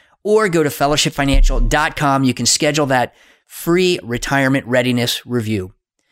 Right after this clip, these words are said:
Well, thanks for joining us on the Retirement Income Show. I'm Michael Eastham with Fellowship Financial Group. If you just joined in or if you're new to the show, we are so glad you're here. Today, we're helping you prepare for retirement just like you prepared for a hurricane.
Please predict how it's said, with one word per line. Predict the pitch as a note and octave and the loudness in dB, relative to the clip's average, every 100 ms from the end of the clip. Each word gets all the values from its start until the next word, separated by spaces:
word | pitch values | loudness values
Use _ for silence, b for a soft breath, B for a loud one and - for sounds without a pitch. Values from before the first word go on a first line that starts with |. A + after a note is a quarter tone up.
| b b b | b b b
Well, | D#3 | -2
thanks | A#3 A3 | 0 0
for | A#3 | 0
joining | F3 A3 A3 A3 | 0 0 0 0
us | A3+ - - - | 0 -2 -4 -8
on | A#2+ | -4
the | A2 | -4
Retirement | A2 C#3+ D3 C#3+ D3 | -4 -2 0 2 0
Income | C#3+ D#3 C#3+ | 0 0 -2
Show. | - F3+ G3+ | 0 2 2
I'm | F3+ F#3+ | 2 2
Michael | F#3+ F#3 F3 | 0 2 2
Eastham | G3 - B3 G3+ | 0 0 -2 -2
with | B2 | -4
Fellowship | - C3 C3 C3 D#3 | -4 0 0 0 -4
Financial | - C3+ C3+ C3+ C#3 | -2 -2 0 0 -2
Group. | B2+ D#3 D#3 _ _ _ _ _ _ _ | 2 0 -2 _ _ _ _ _ _ _
If | B2+ | -4
you | C#3+ | -2
just | F3+ G3+ | 0 -2
joined | G#3 G#3+ G3 | 0 0 0
in | G3 A#3 | 0 2
or | F3+ D3 | 2 2
if | C3+ | 0
you're | C3+ C3+ | 0 2
new | D#3+ F#3 | 2 2
to | F#3 | 2
the | E3 | 0
show, | - F#3 F3+ F3 | 0 2 2 2
we | D#3+ G3 | 0 0
are | |
so | C#3+ - F#3 | 0 0 0
glad | F3 F#3 F3+ | 2 2 2
you're | E3 | 0
here. | D3 G3+ A#3+ A3+ _ _ _ _ _ _ _ - | 2 2 0 -4 _ _ _ _ _ _ _ -6
Today, | F3+ C4 | -2 0
we're | C#4+ A#3 G3+ F3+ E3 - | 2 2 2 2 -2 -6
helping | - C#4 D4 D4 G#3 | -2 0 2 2 2
you | G#3+ A#3 | 2 0
prepare | E3+ D#3+ F3+ G3 F3 | -2 0 0 2 0
for | D#3 D#3+ | 0 0
retirement | C#3+ C3+ E3 F3+ D#3+ C3+ B2+ | 0 0 0 2 2 2 0
just | B3+ - | 0 0
like | D#4 | 0
you | C4 | 0
prepared | - - - D#3 D#3+ D3+ | 0 0 2 2 0 -2
for | - D3 C#3+ C#3+ | 0 2 2 2
a | C3+ C3+ C3+ | 2 2 0
hurricane. | - - B2+ C3 - G#2 F2+ | 0 0 2 0 -2 -8 -10